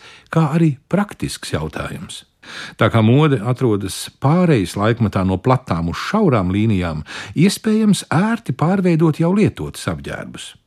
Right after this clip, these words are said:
Drēbnieks piedāvāja izmantot dažādus auduma atlikumus, pielāgojot tos tagadnes gaumei,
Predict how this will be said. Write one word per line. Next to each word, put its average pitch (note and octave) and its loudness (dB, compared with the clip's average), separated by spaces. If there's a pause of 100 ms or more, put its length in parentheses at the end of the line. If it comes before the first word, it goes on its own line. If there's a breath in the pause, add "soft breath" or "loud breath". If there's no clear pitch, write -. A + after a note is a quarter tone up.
(580 loud breath)
Drēbnieks D#3 2
piedāvāja D#3 2
izmantot C#3 2
dažādus A#2 0
auduma B2+ 2
atlikumus, - -6 (680 loud breath)
pielāgojot G3+ 0
tos E3 0 (320)
tagadnes F#2 0
gaumei, F2 -2